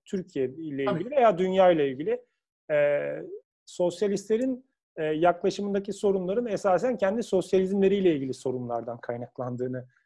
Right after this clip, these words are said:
Speaker 1: e, anlıyorum. Yani ben kendi dilime öyle çeviriyorum. Ama yine de şu, şurada, e, şöyle bitirelim isterim. E, Ermeni meselesini ve,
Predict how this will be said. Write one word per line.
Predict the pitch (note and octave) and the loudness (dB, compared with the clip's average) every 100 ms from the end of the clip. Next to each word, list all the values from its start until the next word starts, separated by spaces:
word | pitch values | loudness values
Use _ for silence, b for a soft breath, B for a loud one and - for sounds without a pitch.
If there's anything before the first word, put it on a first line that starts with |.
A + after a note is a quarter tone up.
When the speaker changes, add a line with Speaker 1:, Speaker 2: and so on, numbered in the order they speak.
| _ _ | _ _
Speaker 1:
e, | D3 C#3 C#3+ | -2 0 0
anlıyorum. | - D3+ C#3 C3 G3+ | 0 0 2 0 0
Yani | G#3+ C#3+ | -2 0
ben | D#3 | -2
kendi | D3+ D3+ D#3+ D3+ | 0 0 0 -2
dilime | D3+ F3 | -2 0
öyle | F3+ C3+ | 0 -2
çeviriyorum. | - A#2+ A#2 B2 B2+ _ _ _ - | -2 -4 -4 -8 -12 _ _ _ -2
Ama | C4+ C4+ C4+ _ | 2 2 0 _
yine | C4+ B3+ | 0 0
de | |
şu, | B3 - B3+ | 0 -2 -8
şurada, | - - A3+ G3+ E3+ - _ _ _ | -8 -6 2 2 2 -2 _ _ _
e, | D#3 D#3 | -8 -6
şöyle | - A3 A3+ F#3+ | 0 4 6 4
bitirelim | E3 - D3 C3+ | 0 -4 -2 -4
isterim. | - - B2 - _ _ _ _ | -6 -8 -10 -12 _ _ _ _
E, | - | -4
Ermeni | D3+ G#3+ A3+ A#3 A3+ | -2 0 0 0 0
meselesini | G3+ F3+ E3+ D#3 A#3+ | -2 0 -2 -2 -2
ve, | A3 F#3 G3 | 0 0 -2